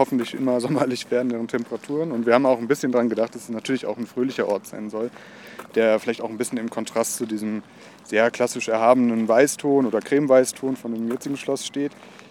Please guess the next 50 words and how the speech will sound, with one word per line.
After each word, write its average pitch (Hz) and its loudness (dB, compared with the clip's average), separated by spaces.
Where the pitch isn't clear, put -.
Ähm, 117 0
gerade 123 4
auch 120 4
mit 120 -6
den 113 -4
Palmen, 135 6
das 113 -10
war 117 -4
ein 117 -6
ganz 120 -6
schönes 120 -4
Erlebnis, 117 -2
als 107 -10
jetzt 117 -12
irgendwie 117 -8
vor 117 -10
drei 113 -4
Tagen 123 0
die 107 -6
Palmen 135 2
gebracht - -6
wurden 120 -2
und 110 -8
wir 117 -4
<laughs> 117 -10
hatten 123 -6
auf 117 -8
einmal 113 -4
echt 113 -10
das - -12
Gefühl, 120 -6
wir 117 -2
sind 113 -6
in 110 -4
Nizza 131 -2
oder 151 0
so. 165 -6
Also 110 -4
gerade 110 -4
mit 110 -6
diesem 107 -6
Blau, 117 2
das 110 -8
war 110 -8
irgendwie 110 -6
ein 110 -10
schöner 127 -2
Kontrast. - -2
Die 135 -6
F-, - -14